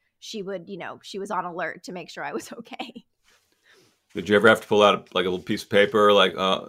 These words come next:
Speaker 2: I'm s-, sorry, I'm just gonna go to the ladies' room for a second"? Like, "Oh, right, William. This is William. William. Okay."
Speaker 1: <laughs> It was more on my way to the date.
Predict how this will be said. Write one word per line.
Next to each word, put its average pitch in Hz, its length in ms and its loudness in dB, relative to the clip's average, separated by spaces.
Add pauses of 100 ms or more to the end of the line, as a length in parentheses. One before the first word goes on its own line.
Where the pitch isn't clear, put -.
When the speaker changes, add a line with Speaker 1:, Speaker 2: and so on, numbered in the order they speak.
(140)
Speaker 2:
I'm 87 200 -6
s-, - 240 -16
sorry, 92 260 0
I'm 85 80 0
just 90 100 -12
gonna 92 120 -6
go 90 60 -2
to 90 60 -4
the 87 40 -4
ladies' 90 240 -2
room 85 100 -8
for 80 100 -12
a 80 60 -10
second"? 80 300 -6
Like, 78 160 -10 (440)
"Oh, 101 220 4
right, 92 380 -4
William. 82 420 -4
This 73 140 -14
is 76 120 -16
William. 73 460 -10 (120)
William. 87 300 -14 (220)
Okay." 65 360 -14
Speaker 1:
<laughs> - 60 -20 (640)
It 359 120 -4
was 320 160 -4
more 415 220 0
on 302 140 8
my 294 140 2
way 254 220 -2
to 262 120 -14
the 214 120 -4
date. 165 180 -8